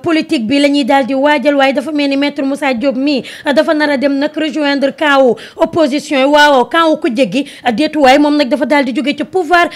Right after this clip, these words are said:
euh, bëgg a dem ci kujje gi. Ñoom nag jamono ji ñu ngi waajal former coalition, kii di Sonko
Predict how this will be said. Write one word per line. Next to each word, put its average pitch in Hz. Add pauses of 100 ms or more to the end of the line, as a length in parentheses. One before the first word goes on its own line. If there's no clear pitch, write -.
(160)
euh, 269
bëgg 320
a 311
dem 294
ci 320
kujje 277
gi. 208 (100)
Ñoom 311
nag 311 (200)
jamono 302
ji 285
ñu 294
ngi 285
waajal 277
former 269
coalition, 277
kii 285
di 285
Sonko 285